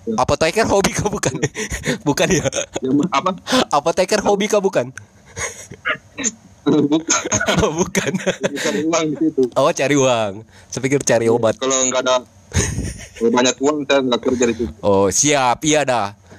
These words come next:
Speaker 2: Nanti kalau banyak uang, bukan jadi apoteker, tapi yang itu, yang beli obat.
Speaker 1: Apa? Apa?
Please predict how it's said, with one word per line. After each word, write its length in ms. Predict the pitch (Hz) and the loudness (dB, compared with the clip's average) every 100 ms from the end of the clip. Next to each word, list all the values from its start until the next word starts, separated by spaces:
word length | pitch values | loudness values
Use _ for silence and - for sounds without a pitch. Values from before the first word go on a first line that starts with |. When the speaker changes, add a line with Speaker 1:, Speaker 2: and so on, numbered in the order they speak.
| - | -4
Speaker 2:
Nanti 400 | 117 165 156 - - | -2 2 0 0 -2
kalau 520 | 120 123 127 123 123 | 2 4 4 4 2
banyak 240 | 123 127 | 2 2
uang, 280 | 127 147 156 156 - _ | 2 2 2 -2 -10 _
bukan 260 | 120 120 123 | -6 0 2
jadi 180 | 123 120 | 2 2
apoteker, 440 | 117 123 135 135 | 2 2 0 0
tapi 300 | 110 127 147 | 0 2 4
yang 320 | 131 117 110 - - - - - - - - - | 2 0 -4 -12 -20 -20 -20 -20 -20 -20 -20 -4
itu, 380 | - 120 101 117 - - - | -2 0 -2 -2 -14 -20 -2
yang 220 | 113 110 | 0 2
beli 160 | 107 | 4
obat. 220 | 110 113 92 - - - - | 2 2 -6 -12 -20 -20 -8
Speaker 1:
Apa? 200 | 107 233 - - - - - 170 - - - - - - - - - | -4 -4 -8 -16 -20 -20 -10 -8 -8 -12 -18 -20 -20 -20 -20 -20 -8
Apa? 160 | - 127 | -4 -4